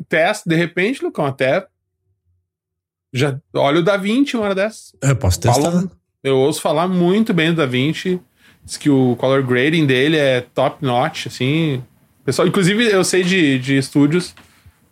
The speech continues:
Speaker 1: e que o pessoal que eu conheço que trabalha o seguinte, eles trabalham com Premiere, trabalham com Adobe, mas o, o cara que faz o, o, uma etapa do grading lá é feita no DaVinci,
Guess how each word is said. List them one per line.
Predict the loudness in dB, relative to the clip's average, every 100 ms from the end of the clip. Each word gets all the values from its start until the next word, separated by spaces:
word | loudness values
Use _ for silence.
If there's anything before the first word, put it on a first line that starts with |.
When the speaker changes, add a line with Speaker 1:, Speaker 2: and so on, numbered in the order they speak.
| _
Speaker 1:
e | -6 -6
que | -2
o |
pessoal | 0 0
que | 0
eu |
conheço | 0 2 0 -2
que | -4
trabalha | -2 2 2
o |
seguinte, | 0 0 0 0
eles | -2 -2
trabalham | -2 0 0 0
com | -2
Premiere, | -2 0 2 0 -2 -8 _ _ _ _ _ _ -6
trabalham | -2 0 0
com | 0
Adobe, | 2 2 0 -6 _ _ _ -20 _ -4
mas | -2 0 0 0 2
o, | 0 2
o | 2
cara | 2 -2 -2
que | -2
faz | -2 0
o, | 2 0 0
o, | -6 -2 -2 -4 -2
uma | 0 0
etapa | 0 -2 0
do | 0
grading | 0 2 0 0
lá | -2 0 -2
é | -2
feita | -2 -2 0
no | 0
DaVinci, | 2 0 -2 -4